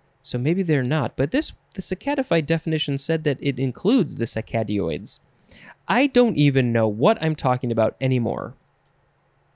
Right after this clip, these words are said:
But I like it. It has a large pith and little xylem. Xylem is X Y L E M.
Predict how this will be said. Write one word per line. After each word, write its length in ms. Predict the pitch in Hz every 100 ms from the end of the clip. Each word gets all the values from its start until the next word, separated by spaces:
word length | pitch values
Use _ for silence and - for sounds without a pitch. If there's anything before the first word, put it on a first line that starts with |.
| _ _ _ - - - - - - _ - _ _ _ _ _
But 160 | 147 160
I 60 |
like 240 | 180 214 214
it. 80 | 196
It 100 | 170
has 160 | 156
a 80 | 139
large 480 | 139 156 190 185 -
pith 360 | 170 165 - - -
and 140 | 190
little 340 | 190 220 180 135
xylem. 640 | 120 110 101 107 101 - - _ _ _ _ _ _ _ _ _
Xylem 540 | - 131 156 160 156 151
is 260 | 131 123 123
X 280 | 151 151 -
Y 460 | 127 123 123 123 123 _ _
L 220 | 151 160 -
E 180 | 139 -
M. 380 | 117 90 65 147